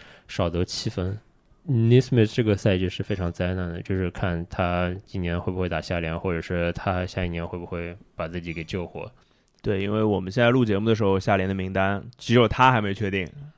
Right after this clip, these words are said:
Speaker 2: 啊，
Speaker 1: 对。
Speaker 2: 其他人都定得七七八八了。那下联这个事儿，我们现在先不聊啊，
Speaker 1: 嗯。
Speaker 2: 但是这个节不能聊得那么丧，对吧？我们最后要提升一下。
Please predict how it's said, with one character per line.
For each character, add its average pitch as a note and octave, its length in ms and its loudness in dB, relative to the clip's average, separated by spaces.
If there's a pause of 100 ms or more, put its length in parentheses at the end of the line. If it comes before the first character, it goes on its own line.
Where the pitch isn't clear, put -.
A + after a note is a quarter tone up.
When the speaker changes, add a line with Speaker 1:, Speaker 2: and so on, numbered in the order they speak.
Speaker 2:
啊， D#2 320 -8
Speaker 1:
对。 - 60 -14
Speaker 2:
其 A#2 60 -4
他 A#2 160 8
人 A2+ 160 4
都 G#2+ 200 2 (260)
定 A2 140 -4
得 G2 100 -2
七 - 160 -14
七 G2+ 100 -6
八 F#2 160 2
八 F#2 200 2
了。 E2+ 200 -4 (100)
那 D2+ 100 -14
下 A2+ 180 0
联 F#2+ 160 -2
这 A#2+ 80 0
个 G#2+ 60 0
事 G#2+ 100 -6
儿， F#2 60 -4
我 F2+ 40 -8
们 F#2 80 -12
现 G2 120 -6
在 F#2 80 -6
先 F#2+ 180 -8
不 G#2 100 -4
聊 F2 180 -4
啊， - 280 -10
Speaker 1:
嗯。 G#2+ 180 -6
Speaker 2:
但 F#2+ 140 -4
是 F#2+ 220 -4
这 A#2+ 120 -2
个 A2 120 0
节 G2+ 200 0
不 G#2 180 -2
能 G#2+ 240 0
聊 G2+ 220 4
得 G#2+ 80 2
那 A2 80 0
么 G#2 120 -2
丧， - 180 -2 (680)
对 G#2+ 80 0
吧？ G2 120 6
我 F#2 60 2
们 F#2+ 100 -4
最 A#2+ 160 2
后 A#2 160 6
要 G#2+ 280 8 (120)
提 - 200 2
升 D3 180 8
一 C3+ 60 4
下。 A2 200 -4